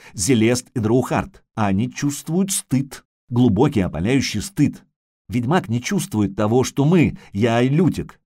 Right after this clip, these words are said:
а мы чувствуем отвращение. Знаешь, Агловаль, почему? Я скажу тебе.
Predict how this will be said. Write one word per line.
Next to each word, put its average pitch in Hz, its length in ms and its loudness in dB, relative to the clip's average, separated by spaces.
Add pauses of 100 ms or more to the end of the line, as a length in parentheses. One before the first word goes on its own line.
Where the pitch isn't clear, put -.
(160)
а 110 120 -2
мы 165 160 0
чувствуем 95 600 -2
отвращение. 101 880 -4 (480)
Знаешь, 190 320 -2
Агловаль, 123 340 2
почему? 104 440 -2 (600)
Я 110 180 0
скажу 139 320 0
тебе. 71 320 -8